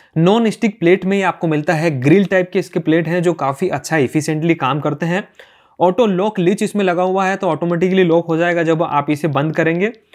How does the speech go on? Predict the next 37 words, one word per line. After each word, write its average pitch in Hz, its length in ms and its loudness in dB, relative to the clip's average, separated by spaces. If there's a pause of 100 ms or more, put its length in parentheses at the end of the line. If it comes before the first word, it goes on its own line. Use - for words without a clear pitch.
(220)
पावर 185 240 2
इंडिकेटर्स 180 540 -2
इसमें 175 260 -6
भी 180 80 -2
आपको 160 240 -4
मिल 147 180 0
जाते 165 260 0
हैं, 180 200 -4 (380)
ऑयल 170 240 4
ट्रे 185 140 -2
आपको 180 220 -2
इसमें 165 220 -2
मिल 147 180 0
जाती 165 280 0
है। 180 160 0 (1000)
वारंटी 196 560 0
की 233 100 0
अगर 214 180 -2
बात 185 180 -2
की 202 100 -4
जाए 196 140 0
तो 185 120 -2
दो 160 200 2
साल 180 200 0
की 190 80 -2
वारंटी 165 340 0
आपको 170 200 -2
इसमें 156 180 -2
मिलती 156 280 2
है, 170 120 2
तो 185 120 -2
ये 160 260 2
एक 160 260 -2
बहुत 147 320 -2
अच्छी 185 220 -2
बात 165 260 -2
है। 202 180 -6